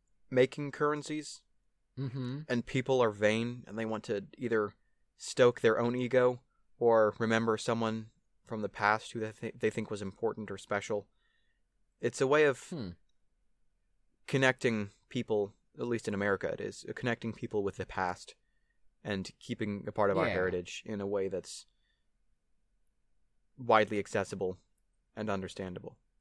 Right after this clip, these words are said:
Speaker 1: Now, whether it's honoring is a completely separate consideration, but it, I think it, uh, it does help
Speaker 2: <laughs> Yeah.
Speaker 1: to keep it. Without our currency, I'm not a hundred percent sure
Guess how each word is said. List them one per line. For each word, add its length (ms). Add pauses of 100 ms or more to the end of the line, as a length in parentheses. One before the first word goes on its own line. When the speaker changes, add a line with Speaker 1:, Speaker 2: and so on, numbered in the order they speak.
(560)
Speaker 1:
Now, 80
whether 220
it's 80
honoring 460
is 100
a 80
completely 340
separate 320
consideration, 680 (680)
but 200 (240)
it, 180
I 120
think 240
it, 100
uh, 100
it 120
does 260
help 180
Speaker 2:
<laughs> 40
Yeah. 140
Speaker 1:
to 140 (400)
keep 200 (160)
it. 160 (280)
Without 320
our 140
currency, 640 (300)
I'm 180
not 180
a 60
hundred 220
percent 280
sure 380